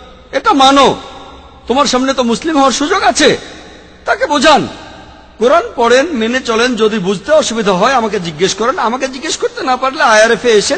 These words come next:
জিজ্ঞেস করেন, তারা সাহায্য করবে। এই কোরআনটা নেন। আপনি এমন কথা কোনো অমুসলিমকে বলতে পারবেন না যে মুসলিম হতে পারবে না, ঠিক? সে তখন আপনাকে বলতে পারে, "আপনি বাইবেল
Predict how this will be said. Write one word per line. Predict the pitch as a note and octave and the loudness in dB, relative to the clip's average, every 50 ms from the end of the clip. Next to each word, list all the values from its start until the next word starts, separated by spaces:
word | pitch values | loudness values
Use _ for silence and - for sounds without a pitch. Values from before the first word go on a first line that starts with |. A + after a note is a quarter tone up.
| - - | -4 -6
জিজ্ঞেস | C#4 G#3 F#3+ G3+ - - | -8 -4 -2 -2 -2 0
করেন, | F3+ E3+ D#3+ C3 G2+ E2 - - - - - - - - - - - _ _ _ _ _ _ - | 0 0 0 -2 -4 -8 -14 -20 -20 -20 -20 -20 -20 -20 -20 -20 -20 _ _ _ _ _ _ -2
তারা | - - - | -2 -2 0
সাহায্য | - - A#3 A3+ A3 F#3 G#3+ A3+ | 0 0 2 0 0 0 -4 -2
করবে। | F#3 A3 G3+ F#3 F#3 C#3 - - - - | 0 0 0 2 0 -2 -2 -6 -4 -4
এই | G3+ A#3+ | -4 -2
কোরআনটা | A3+ C4+ D4+ D#4+ E4 D#4+ D#4 E4 | 0 0 0 0 0 0 0 0
নেন। | E4+ E4 C4+ D#3+ - - - | 2 2 0 0 -4 -4 -4
আপনি | G3 A3+ F#4 G#4 G#4+ | -4 -2 0 0 0
এমন | D4+ B3+ B3 C4 C4+ - | 2 2 0 0 -2 -4
কথা | - - - C#4+ | -4 -2 -2 -2
কোনো | C4+ C#4+ C#4 C4+ C4+ C4 B3 G#3+ - - - - - | -2 0 2 2 4 4 2 0 -2 -8 -16 -10 -4
অমুসলিমকে | C#3+ F#3+ A3+ A#3+ - - F#4 F4 F#4 D4+ | -2 0 0 0 0 -2 -2 -2 -2 -4
বলতে | C4 C4 B3 A3 A#3+ | -4 -2 -2 -2 -2
পারবেন | A3+ G#3 G3+ A#3 B3+ | -2 -2 -2 -4 -4
না | C#4+ F4+ | -4 -6
যে | F#4+ G#4+ | -6 -4
মুসলিম | D4+ B3+ B3 - A3+ A#3+ G#3+ | -4 -4 -4 -4 0 0 0
হতে | G3+ A3 | 0 2
পারবে | G3 G3+ F#3+ F3+ G3+ G3 | 0 0 2 2 2 2
না, | F3+ C#3 - - - - - - - - - - - - - _ _ - - - - - _ _ _ _ _ _ _ _ - _ _ _ _ _ _ _ _ _ - _ _ _ _ _ _ _ _ _ _ _ _ _ | 2 0 -2 -6 -10 -20 -20 -20 -20 -20 -20 -20 -20 -20 -20 _ _ -20 -20 -20 -20 -20 _ _ _ _ _ _ _ _ -20 _ _ _ _ _ _ _ _ _ -20 _ _ _ _ _ _ _ _ _ _ _ _ _
ঠিক? | - - C#4 - - - - - - - - _ _ - | -6 -4 -4 -4 -8 -14 -20 -20 -20 -20 -20 _ _ -14
সে | - - - C4+ | -8 -6 -6 -4
তখন | C5 - - - C4 B3 | -4 -4 -4 -2 -2 -4
আপনাকে | A#3 G#3+ A#3+ A3 A3 | -2 -4 -4 -4 -2
বলতে | G#3 A3 A3+ G3 A#3+ | -2 -2 -2 0 0
পারে, | A3 A3+ A3 G#3 | 0 0 0 0
"আপনি | F3+ - - - - G#4 G4+ | 0 -2 -2 -2 0 0 2
বাইবেল | - B3 A#3+ A3 A#3+ | 2 2 2 2 0